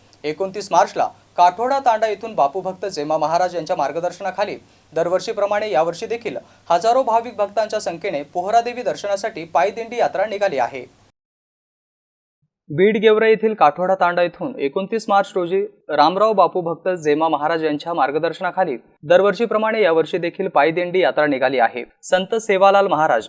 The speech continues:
याडी जगदंबा याडी सामकी माता, धर्मगुरू रामराव महाराज यांचे पारंपरिक पद्धतीने भोग लावून बंजारा पोशाखामध्ये महिला नृत्य करतात आणि पुरुष बंजारा बोलीभाषेमध्ये भजन गायन करतात.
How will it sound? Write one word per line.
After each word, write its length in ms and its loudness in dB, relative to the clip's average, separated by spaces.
याडी 300 6
जगदंबा 440 4
याडी 380 4
सामकी 480 0
माता, 340 2
धर्मगुरू 560 2
रामराव 380 2
महाराज 440 0
यांचे 340 0
पारंपरिक 500 4
पद्धतीने 500 0
भोग 400 -2
लावून 440 2
बंजारा 400 4
पोशाखामध्ये 640 0
महिला 300 -4
नृत्य 360 -4
करतात 360 -2
आणि 140 0
पुरुष 300 -2
बंजारा 360 2
बोलीभाषेमध्ये 720 -2
भजन 340 -2
गायन 240 0
करतात. 300 -2